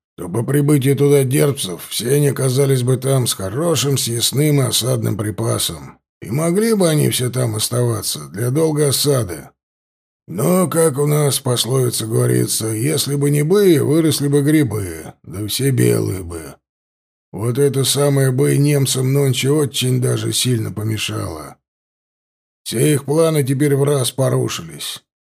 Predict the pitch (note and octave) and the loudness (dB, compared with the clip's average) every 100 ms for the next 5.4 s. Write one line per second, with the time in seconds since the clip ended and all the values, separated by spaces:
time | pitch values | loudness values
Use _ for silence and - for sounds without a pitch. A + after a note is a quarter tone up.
0 | - - B2 C3+ C3 B2+ B2+ A2+ A#2+ B2+ | -12 -2 2 4 4 2 2 0 0 0
1 | B2 - C3 A#2 B2+ C3 C3+ D#3 E3+ C#3 | 0 0 -2 2 2 2 2 2 2 2
2 | F#2 D2+ - F2 B2 - B2 - A#2+ F#2 | -2 -8 -14 -8 -2 0 0 -2 -2 -4
3 | G2+ D3 - A#2 B2+ B2+ C#3+ C3 - A2 | -2 -2 -2 -4 -4 0 2 2 0 -2
4 | C3 C3+ C3 A#2+ B2 - B2+ C3+ A#2+ G#2 | 0 0 0 -2 -2 0 0 2 0 0
5 | F2 D#2+ D#2 | -6 -10 -14